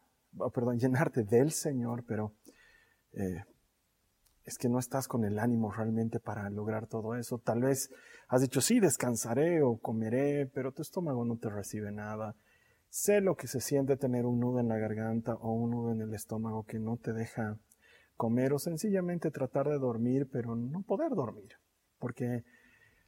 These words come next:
lo que hemos hablado la semana pasada es práctico, es relevante,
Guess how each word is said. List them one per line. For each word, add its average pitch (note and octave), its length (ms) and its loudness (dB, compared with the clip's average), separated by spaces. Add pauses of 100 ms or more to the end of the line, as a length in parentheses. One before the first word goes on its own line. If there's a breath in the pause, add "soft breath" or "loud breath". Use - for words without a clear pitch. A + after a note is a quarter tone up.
(220 soft breath)
lo B2+ 160 0
que - 60 -6
hemos D3+ 180 0
hablado D3 280 8
la C#3+ 100 6
semana C3+ 400 4
pasada C3+ 580 6
es - 160 -4
práctico, D#3+ 600 6
es C3 120 4
relevante, B2+ 680 4